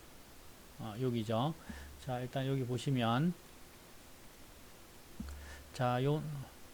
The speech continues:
여기, 어, 여기 이 정도 라인대를 그어놓고 과거를 이렇게 보시면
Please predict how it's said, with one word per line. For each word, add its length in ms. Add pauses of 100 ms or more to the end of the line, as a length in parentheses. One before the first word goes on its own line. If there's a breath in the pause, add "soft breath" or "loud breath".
(220)
여기, 480 (300)
어, 340 (320)
여기 200
이 160
정도 500
라인대를 480
그어놓고 600
과거를 520
이렇게 200
보시면 720